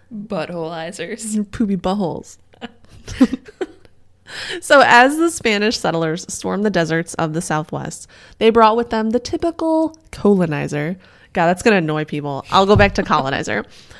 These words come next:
Speaker 2: They brought with them the typical colonizer presence of,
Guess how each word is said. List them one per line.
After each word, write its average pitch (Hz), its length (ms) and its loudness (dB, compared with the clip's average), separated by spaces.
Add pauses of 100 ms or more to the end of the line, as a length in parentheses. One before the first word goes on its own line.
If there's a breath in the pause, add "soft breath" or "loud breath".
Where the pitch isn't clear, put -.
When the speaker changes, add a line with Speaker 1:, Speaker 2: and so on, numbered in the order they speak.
(300 loud breath)
Speaker 2:
They 254 100 6
brought 254 320 8
with - 180 2
them 190 280 2
the 208 100 4
typical 196 460 0
colonizer 156 920 -2
presence 156 680 -6
of, 156 600 -4